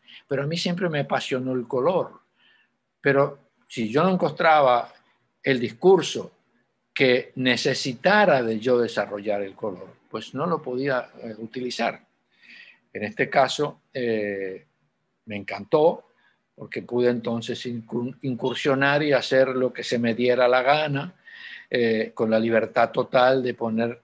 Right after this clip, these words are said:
lo, lo, no me pude liberar mucho, porque yo soy un hombre, eh, bastante monocromático. De pronto el artista había terminado mezclando veinticinco colores. Yo, eh, no lo, no lo vi así. Siguiente, por favor.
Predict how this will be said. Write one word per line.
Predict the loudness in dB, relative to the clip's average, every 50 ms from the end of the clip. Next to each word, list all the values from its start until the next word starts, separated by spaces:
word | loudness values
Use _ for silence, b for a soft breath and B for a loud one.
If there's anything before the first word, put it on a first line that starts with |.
| _ -12 -10
lo, | -8 -8 -8 -6 -6 -6 -6
lo, | -6 -8 -8 -10 -12 -12 _ -2
no | 2 2
me | 4 4 2
pude | 4 4 6 6 6 6
liberar | 6 6 4 6 6 6 6 4 4
mucho, | 0 -2 -2 -2 0 -2 -4 -4
porque | -4 -6 -6 -6
yo | -6
soy | -6 -6 -6
un | -6 -6 -6 -6
hombre, | -6 -6 -6 -6 -8 -8 -10 B B B B B B B B B B
eh, | B -8 -6 -4 -4 -6 -6 -8 -12 _ _ _ _ _ _ _ _ -20 -20 _ -18
bastante | -18 -16 -10 -4 -4 -4 -2 0 0
monocromático. | 0 0 0 -2 -2 -2 -2 -2 -2 0 0 0 0 -2 -6 -12 -8 -6 -6
De | -6 -6
pronto | -6 -8 -8 -6 -2 -2 0
el | 0
artista | 0 -2 -2 -6 -8 -4 -4 -2
había | 0 0 -2 -2
terminado | -4 -6 -6 -6 -6 -4 -2 -2 0 -2 -2
mezclando | -4 -8 -10 -6 -4 -4 -4 -4 -6 -8 -10 -12 _ _ _ _
veinticinco | -12 -10 -10 -10 -12 -14 -14 -12 -10 -10 -10 -8 -8 -6 -4
colores. | -2 -2 0 0 0 -2 -4 -8 -16 _ B B B B B B B B _
Yo, | -20 -14 -8 -6 -4 -4 -4 -4 -6 -8 _ _ _ _ _ _
eh, | -12 -10 -10 -8 -10 -12 _ _
no | -12 -10 -6 -4 -2 -2 0
lo, | 0 0 0 0 0 -2 -4 -6 _ _ _ -2
no | 0 2 4
lo | 4 4
vi | 2 0 -2
así. | -2 -4 -8 -12 -16 -20 _ _ _
Siguiente, | -12 -6 -4 -2 -2 0 2 2 4 4 2 -2 -4 -8 -12
por | -14 -16 -18
favor. | -18 -18 -20 -20 -20 -20 -20